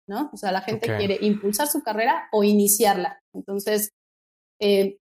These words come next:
Speaker 1: también producimos mucho contenido. Hoy, de hecho, tenemos una capacitación, eh, con, sobre ciberseguridad, ¿no? Entonces, eh,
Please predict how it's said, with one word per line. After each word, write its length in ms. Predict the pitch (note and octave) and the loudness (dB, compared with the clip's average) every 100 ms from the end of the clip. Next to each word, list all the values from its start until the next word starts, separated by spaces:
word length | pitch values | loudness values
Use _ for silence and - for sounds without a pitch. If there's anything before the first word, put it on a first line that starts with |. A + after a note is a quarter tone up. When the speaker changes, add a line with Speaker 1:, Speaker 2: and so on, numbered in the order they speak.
| _ | _
Speaker 1:
también 400 | A3+ A3+ B3+ C4 | 2 4 2 2
producimos 600 | D4 D4 A#3 B3 A#3 A#3 | 0 0 0 -2 -4 -4
mucho 420 | A3+ G#3+ A#3+ A3+ | -6 -6 -4 -2
contenido. 580 | A3 G3+ F#3 G3 A3 D4+ | -2 -4 -4 -4 -2 -2
Hoy, 140 | G#3+ | 2
de 140 | G#3 G#3 | 2 2
hecho, 200 | G3+ G3+ | -2 -8
tenemos 420 | G3+ F#3 G3 - | -10 -10 -10 -10
una 180 | F#3+ F#3 | -10 -12
capacitación, 1000 | F#3 - - - _ - F#3 F3+ F3 - | -14 -14 -14 -14 _ -6 -6 -8 -12 -12
eh, 340 | E3 - - - _ _ | -12 -12 -14 -18 _ _
con, 380 | F#3 F3 E3+ E3 | -8 -8 -10 -10
sobre 220 | - F3+ | -10 -8
ciberseguridad, 760 | F3+ F3+ F3 - E3+ E3+ F#3 - _ | -6 -6 -8 -10 -12 -10 -10 -10 _
¿no? 120 | F#3+ _ _ | _ _ _
Entonces, 180 | - G3 - _ - | -14 -14 -16 _ -12
eh, 240 | F#3 F3+ | -10 -10